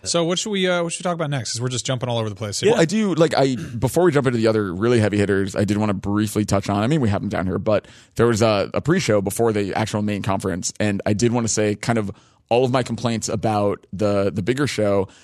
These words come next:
Speaker 2: that smaller show solved a lot of the problems we've been talking about on this show, which is, like, a lot of the kind of old Sony style, like, show some indies and show some things that are coming to this platform first. Like,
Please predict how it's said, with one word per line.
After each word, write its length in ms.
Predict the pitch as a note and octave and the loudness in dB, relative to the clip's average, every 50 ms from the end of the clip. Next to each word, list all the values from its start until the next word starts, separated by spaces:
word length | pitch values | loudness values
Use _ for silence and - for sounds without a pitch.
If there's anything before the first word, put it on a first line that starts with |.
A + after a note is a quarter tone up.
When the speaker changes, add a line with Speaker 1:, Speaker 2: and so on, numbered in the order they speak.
| _ _ _ | _ _ _
Speaker 2:
that 180 | - A#2 A2+ - | 0 0 0 0
smaller 360 | - - B2+ A#2+ B2+ C3+ C#3 | -2 0 0 2 2 2 2
show 460 | G#2+ - B2 A2+ A2 G#2 G#2 F#2+ - - - | 2 2 2 4 4 4 2 2 0 -4 -6
solved 280 | - - A#2 A2+ G#2+ G#2 | -2 0 0 2 2 2
a 40 | G#2+ | 2
lot 100 | G#2 G#2 | 2 2
of 60 | G2+ | 0
the 60 | F#2+ | 0
problems 300 | - G#2+ G2+ G2+ G2+ F2+ | 0 0 0 0 0 -4
we've 80 | G#2 F#2 | -4 -4
been 80 | F#2+ | 0
talking 220 | F#2+ G2 G2 G2 F#2+ | 0 0 0 2 0
about 260 | G2 F#2+ F#2+ F2+ - | 2 0 0 0 -2
on 200 | - F2+ F#2 F#2+ | -2 -2 0 0
this 100 | G2+ A#2 | 0 -2
show, 280 | - - - A#1 G1+ - C2+ | -2 -6 -10 -10 -10 -8 -8
which 200 | F2 G2 - - | -8 -8 -6 -6
is, 160 | G#2 G2+ G2 | -6 -2 0
like, 240 | G#2 G2+ G2 - - - - - - - - _ _ _ - | 0 0 0 -2 -6 -14 -20 -20 -20 -20 -20 _ _ _ 0
a 40 | A#2 | 2
lot 220 | B2 A#2+ A#2+ B2+ | 4 4 4 4
of 80 | C3+ A2+ | 2 2
the 100 | B2+ B2+ - | 0 0 2
kind 160 | A#2+ A#2+ A#2+ | 2 0 0
of 80 | A2 - | 2 2
old 200 | A#2 A#2 A#2 G2+ | 2 0 0 0
Sony 360 | - - A2+ A2+ A2+ A2 G2+ | -2 -2 -2 0 0 0 0
style, 380 | - - G#2+ A2 G#2+ G#2 G#2 G#2 | 0 0 0 2 2 0 0 -2
like, 180 | G2+ G2+ - | -2 -4 -6
show 220 | - - A2 A2 G2 | -4 -2 -2 -2 0
some 160 | - A#2+ A#2+ | -2 -2 -2
indies 400 | C3 B2 A#2 A2+ G2+ G2 F#2+ G#2 | -2 0 0 -2 -2 -4 -4 -6
and 100 | G#2 F#2+ | -6 -4
show 140 | - G#2 G#2 | -2 -4 -2
some 160 | - A2 G#2 | -4 -4 -4
things 180 | A2 G#2+ G#2 F#2 | -4 -4 -2 -2
that 100 | A2 G#2 | -2 -4
are 40 | G2+ | -4
coming 240 | - - G#2+ A2 A2+ | -4 -6 -6 -4 -6
to 60 | A2 | -6
this 100 | G2+ G#2 | -8 -8
platform 280 | - G#2+ G#2 - A2 G#2+ | -8 -8 -8 -8 -10 -10
first. 340 | - A2 A2+ G#2+ - - - | -6 -4 -4 -4 -6 -6 -6
Like, 200 | A2+ G#2+ - | -6 -6 -6